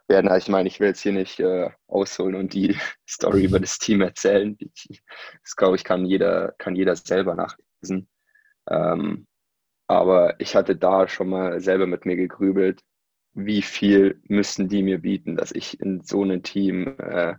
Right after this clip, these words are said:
Mitglied werden würde. Und, äh, also entweder wäre das unbezahlbar oder ich würd,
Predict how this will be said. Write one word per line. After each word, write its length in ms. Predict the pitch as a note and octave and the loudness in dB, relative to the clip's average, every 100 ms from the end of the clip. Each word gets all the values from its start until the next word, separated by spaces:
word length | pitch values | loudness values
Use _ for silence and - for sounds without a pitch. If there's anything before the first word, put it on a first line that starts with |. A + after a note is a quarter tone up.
| _ _ _ G2+ | _ _ _ -4
Mitglied 400 | - - E2 E2 | -4 -4 -2 2
werden 300 | F2 F2+ F2 | 2 0 -4
würde. 340 | F2 F2 F2 _ _ _ A#2+ _ _ | -2 -2 -4 _ _ _ -20 _ _
Und, 580 | - F#2 F2+ F2+ E2 - - | -4 -2 0 -2 -6 -6 -2
äh, 380 | F2 F2+ F2+ F2+ _ _ _ _ | 2 2 0 -4 _ _ _ _
also 320 | - E2+ F2+ | -2 0 2
entweder 460 | F#2 F#2 F#2 F#2+ F#2 | 2 0 0 2 2
wäre 120 | F2+ | 0
das 280 | F2 - - _ _ _ _ _ _ _ _ | -2 -8 -18 _ _ _ _ _ _ _ _
unbezahlbar 720 | - G#2 F2+ - F2+ F2+ F2+ F2+ | 0 2 2 2 4 4 4 4
oder 300 | F2+ E2+ F#2 - _ _ _ | 2 0 -2 -12 _ _ _
ich 160 | - - | -14 -8
würd, 140 | E2+ | -8